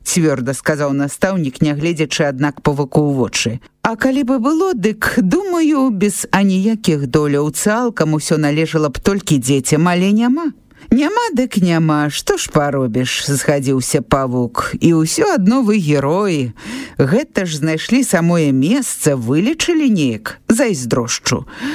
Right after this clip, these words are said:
А мы з табою столькі гадоў біліся. Раскажы хоць, у чым загадка?» «Не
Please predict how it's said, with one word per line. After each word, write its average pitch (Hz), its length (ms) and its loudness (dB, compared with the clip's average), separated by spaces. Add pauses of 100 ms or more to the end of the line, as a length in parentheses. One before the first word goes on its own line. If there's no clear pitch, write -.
(220)
А 190 140 2
мы 330 180 0
з - 140 -4
табою 302 480 0
столькі 330 560 -2
гадоў 240 480 -2
біліся. 180 720 -2 (160)
Раскажы 262 560 0
хоць, 151 320 0
у 190 80 0
чым 440 240 -2
загадка?» 139 640 0 (420)
«Не 196 220 4